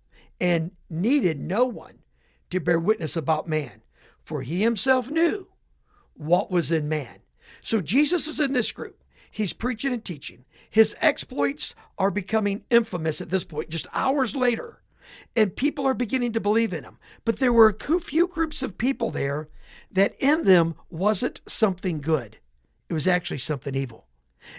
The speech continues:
And so Jesus held back from giving himself completely to them, moving into the crowd, being surrounded by them,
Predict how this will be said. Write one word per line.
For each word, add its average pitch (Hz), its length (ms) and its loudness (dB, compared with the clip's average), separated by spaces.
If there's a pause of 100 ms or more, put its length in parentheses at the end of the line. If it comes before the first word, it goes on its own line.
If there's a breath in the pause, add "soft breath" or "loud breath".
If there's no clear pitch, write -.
And 247 140 8
so 247 160 4
Jesus 277 460 2
held 320 340 -2
back 190 360 0 (260 loud breath)
from 208 180 2
giving 240 320 0
himself 214 400 2
completely 214 500 0
to 180 140 2
them, 156 280 0 (260 loud breath)
moving 233 400 6
into 226 180 6
the 208 140 4
crowd, 143 540 -2 (340 soft breath)
being 233 220 2
surrounded 196 680 4
by 143 160 0
them, 123 320 -6